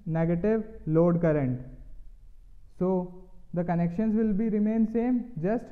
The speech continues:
we have to change the ports connection like this. The supply connection, negative port will be shifted to the positive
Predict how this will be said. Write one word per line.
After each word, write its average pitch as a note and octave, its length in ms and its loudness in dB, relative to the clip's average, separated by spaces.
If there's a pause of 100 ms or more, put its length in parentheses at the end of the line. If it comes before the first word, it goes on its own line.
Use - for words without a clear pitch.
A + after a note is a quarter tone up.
(140)
we G3 320 0 (800)
have F3+ 180 -2
to A3 100 2 (100)
change G#3 380 2
the A3+ 260 0 (1200)
ports A3+ 360 0 (920)
connection F#3+ 500 -2
like F3+ 260 0
this. E3 200 4 (640)
The D#3 420 0 (420)
supply F3 400 -2
connection, G3+ 680 -2 (800)
negative F3 580 -2
port A3 280 2 (420)
will F3 180 0
be G#3 340 0
shifted G3 380 -2
to G#3 100 -2
the G3 100 0
positive F3+ 600 -2